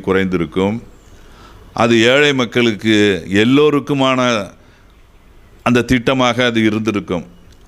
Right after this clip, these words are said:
அதை விட்டு உயர்குடியிலே, உயர் வகுப்பிலே, உயர்ந்த வருமானம் பெறுபவர்களுக்கு வருமான வரி ச-, தள்ளுபடி ஒரு லட்சம் கோடி என்று அறிவித்தார்கள். வேற எந்த அறிவிப்பும் இந்த பட்ஜெட்டிலே இல்லை. இதிலிருந்து நாம் தெ-,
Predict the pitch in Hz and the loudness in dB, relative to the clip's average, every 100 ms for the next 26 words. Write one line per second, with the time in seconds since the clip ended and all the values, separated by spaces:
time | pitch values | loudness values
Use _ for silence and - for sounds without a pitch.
0 | - 104 123 123 120 123 135 92 73 - | -4 0 0 2 0 2 0 0 -4 -14
1 | - - - - - - 95 120 147 156 | -20 -20 -20 -20 -20 -8 0 2 4 2
2 | 143 135 131 127 135 135 120 135 143 135 | 0 0 0 2 2 2 2 2 2 2
3 | 131 117 127 127 131 127 117 127 135 135 | 0 0 0 2 2 2 2 0 0 0
4 | 127 120 131 127 123 120 120 120 117 113 | 0 0 0 -2 -2 -2 0 2 2 2
5 | 113 110 110 147 120 120 135 131 123 117 | 2 0 0 0 2 2 0 0 0 0
6 | 113 110 110 107 113 113 117 110 113 131 | 0 -2 -2 -2 0 0 0 0 0 2
7 | 113 113 113 117 107 101 101 104 101 107 | 2 2 0 -2 -2 0 0 0 0 0
8 | 101 104 90 98 101 131 113 110 107 101 | 0 -2 -2 0 0 0 0 2 0 0
9 | 110 107 107 107 104 98 127 120 107 98 | 0 0 2 0 -2 -2 -2 0 0 0
10 | 90 98 90 90 87 85 80 80 101 110 | 0 -2 -2 -2 0 -2 -4 -2 0 2
11 | 110 107 120 117 110 87 95 | 2 2 0 2 0 0 -2